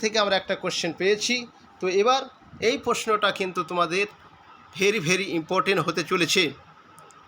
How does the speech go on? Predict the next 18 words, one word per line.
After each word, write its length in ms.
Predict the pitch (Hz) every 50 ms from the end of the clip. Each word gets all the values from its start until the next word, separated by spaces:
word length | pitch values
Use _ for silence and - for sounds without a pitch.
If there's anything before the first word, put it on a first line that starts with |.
| - - - - - - - -
তো 60 | - 190 180
অপশনগুলো 360 | - - 240 254 262 269 262 262 262
তোমরা 180 | 262 240 233 185 190
দেখে 160 | 175 - 208 220
নাও। 120 | 226 247 277 294 - - - - - - -
তো 60 | 196 196
এই 60 | 196 - -
প্রশ্নের 400 | 226 214 - 233 233 233 233 226 - - - - - - - 151 139 143
যেটি 180 | 175 170 208 185 - -
সঠিক 320 | - 240 233 - 294 285 277 247
উত্তর 200 | - - 240 - 160 156
হয়ে 160 | 170 180 170 185
যাবে, 200 | 190 185 214 233 254 254 - - - - - - - - - - - - - - - - - - - - - - - - - - - - -
দেখে 200 | 185 165 196 208 226
নাও, 140 | 233 247 247 269 - - - - - - 170
এই 60 | 185 180
প্রশ্নের 320 | - 220 202 - 220 214 185 -
সঠিক 260 | - 226 214 214 208